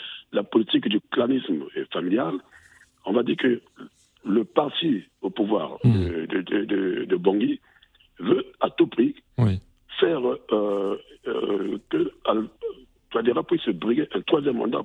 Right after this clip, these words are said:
Speaker 1: quatrième et, et jusqu'à aller même, euh, à, à l'infini. Alors que ça, euh, c'est, c'est, c'est, c'est une coupe de mémoire pour eux parce que la Centrafrique a toujours connu des crises politiques à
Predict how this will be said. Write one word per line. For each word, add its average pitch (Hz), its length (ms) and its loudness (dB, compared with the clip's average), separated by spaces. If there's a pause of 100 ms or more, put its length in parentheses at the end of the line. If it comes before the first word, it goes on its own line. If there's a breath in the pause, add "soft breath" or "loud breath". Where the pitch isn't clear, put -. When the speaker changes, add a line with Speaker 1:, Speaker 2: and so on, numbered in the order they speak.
Speaker 1:
quatrième 151 420 2
et, 107 200 -2 (340 loud breath)
et 107 60 2
jusqu'à 120 300 2
aller 127 140 2
même, 127 200 0
euh, 95 720 -2 (280)
à, - 60 2
à 104 40 4
l'infini. 104 360 0 (480 loud breath)
Alors 202 140 0
que 240 100 2
ça, 277 200 2 (280)
euh, 107 200 4
c'est, 123 120 0 (180)
c'est, 120 200 4
c'est, 113 380 0 (200)
c'est 135 60 6
une 143 120 2
coupe - 240 -8
de 123 80 6
mémoire 113 360 0
pour 110 240 2
eux 240 120 -2
parce - 160 -4
que 320 100 0 (1040 soft breath)
la 226 100 2
Centrafrique - 460 -2
a 175 40 4
toujours 165 340 0
connu 135 180 4
des 113 80 0
crises - 320 -2
politiques 123 400 0
à - 100 -2